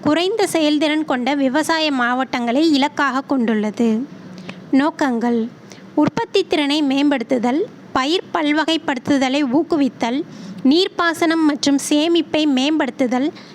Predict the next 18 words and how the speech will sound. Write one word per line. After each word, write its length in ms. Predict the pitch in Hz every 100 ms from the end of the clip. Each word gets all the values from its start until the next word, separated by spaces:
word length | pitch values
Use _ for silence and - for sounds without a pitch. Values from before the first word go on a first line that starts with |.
| -
மற்றும் 360 | 269 269 - 359 -
கடன் 400 | 302 277 359 349
அணுகலை 480 | 277 294 277 294 330
உறுதி 340 | 285 285 285 302
செய்தல் 460 | 269 240 269 240 233 - - - -
ஆகியவற்றை 640 | 277 277 302 302 311 339 370
இது 180 | 294 262
நோக்கமாக 680 | 254 294 339 330 320 320 330 294
கொண்டுள்ளது. 540 | 247 254 233 208 254 240 247 - - - - -
விவசாயம் 680 | 269 285 381 359 370 392 370
மற்றும் 300 | 311 - 311
அதனுடைய 480 | 254 240 294 302 294 269 -
தொடர்புடைய 580 | 311 285 339 359 330 277
நடவடிக்கைகளில் 800 | 254 254 302 320 320 320 311 302 262
மட்டுமே 340 | 240 285 311 359
கவனம் 380 | 294 269 262 262
செலுத்தப்படும். 580 | 254 240 - 254 254 233 269 - - - - - - - - - - - - - - - - - 339 302
இலக்கு: 360 | 381 - 294